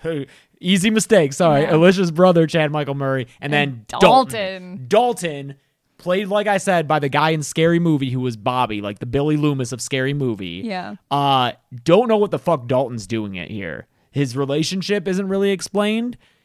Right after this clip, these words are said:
Speaker 1: He's just kinda like this, like, dorky guy who hangs around with them and has a camcorder that he's
Speaker 2: I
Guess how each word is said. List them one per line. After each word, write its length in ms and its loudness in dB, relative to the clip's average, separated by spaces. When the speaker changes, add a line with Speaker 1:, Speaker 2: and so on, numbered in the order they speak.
Speaker 1:
He's 260 -4
just 220 -4
kinda 260 -2
like 300 -2
this, 200 -4
like, 320 -4
dorky 400 -2
guy 280 0
who 100 0
hangs 240 -6
around 240 -4
with 100 -8
them 160 -2
and 80 -6
has 200 -8
a 20 -10
camcorder 640 -4
that 80 -2
he's 220 -4
Speaker 2:
I 0 -